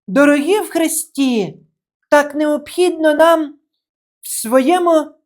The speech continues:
християнському житті палати по Господу. І як це стається для нас можливим, а коли ми перебуваємо з Богом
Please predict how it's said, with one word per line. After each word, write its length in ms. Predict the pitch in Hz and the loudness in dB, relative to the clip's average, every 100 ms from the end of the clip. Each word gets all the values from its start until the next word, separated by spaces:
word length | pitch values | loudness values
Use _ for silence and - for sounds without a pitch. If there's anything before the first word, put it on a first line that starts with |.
| _ | _
християнському 1200 | - 277 285 285 - 254 311 359 370 - 302 277 233 | -6 -2 -2 -2 -2 0 0 0 -4 -6 -4 -2 -4
житті 600 | 262 262 247 233 190 - _ _ _ _ | -6 -6 -4 -4 -6 -12 _ _ _ _
палати 760 | 269 277 294 285 285 269 247 - _ _ _ | 2 4 4 2 0 -2 -2 -8 _ _ _
по 140 | 202 185 | -8 -6
Господу. 840 | 160 165 143 - - 113 101 104 _ _ _ _ _ _ _ _ | -2 -2 -2 -8 -16 -20 -20 _ _ _ _ _ _ _ _ _
І 100 | 269 | 0
як 300 | 339 392 381 | 2 0 -4
це 380 | - 370 330 359 _ _ _ _ _ | 0 0 0 -6 _ _ _ _ _
стається 760 | - - 320 311 370 - - 349 | -14 -2 2 4 2 0 0 0
для 220 | 311 330 | 4 2
нас 500 | 339 339 339 - _ _ _ _ _ - | 2 0 -4 -12 _ _ _ _ _ -6
можливим, 1120 | 240 262 185 262 294 381 381 302 240 190 151 _ _ _ - | 0 0 2 2 4 4 4 2 0 -2 -12 _ _ _ -4
а 100 | 285 | 0
коли 320 | 320 320 311 | 2 2 2
ми 300 | 302 277 285 _ _ _ - | 2 0 -6 _ _ _ 2
перебуваємо 1040 | 285 269 269 269 277 277 269 262 247 - _ _ _ | 4 4 2 2 2 0 0 -2 -6 -10 _ _ _
з 220 | 180 165 | -16 -12
Богом 600 | 180 247 247 220 226 202 | 0 4 4 4 0 -4